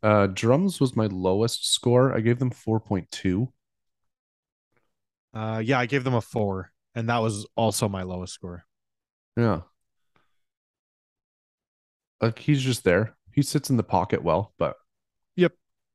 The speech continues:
Speaker 1: nothing.
Speaker 2: Yep.
Speaker 1: The, the guitars outshine them in every, in every album, in my opinion.
Speaker 2: Yes. Yeah.
Speaker 1: Uh, writing, I gave a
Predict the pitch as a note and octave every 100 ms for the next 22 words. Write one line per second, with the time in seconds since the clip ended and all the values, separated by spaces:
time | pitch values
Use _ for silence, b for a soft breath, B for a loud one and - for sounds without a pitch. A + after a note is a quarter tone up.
0 | _ G#2+ G#2+ A2+ A2+ G2 F#2 _ _ _
1 | _ _ _ _ _ _ _ _ _ G2+
2 | G#2+ G2 F2+ G2 G#2 F2+ F#2 E2 D#2 D2+
3 | - C#2 G#1 D2 - - _ G2 F#2 F2
4 | F2 F#2+ F2+ E2 D#2+ C#2+ C#2 C#2 D#2 -
5 | D#2+ D2+ C#2 - C2 A1+ E2+ _ _ _
6 | _ C3 A2 - - _ F#2+ - _ B
7 | B B _ _ _ _ A#2 G#2+ G2 G#2
8 | A#2+ C3+ C3 A2+ G#2+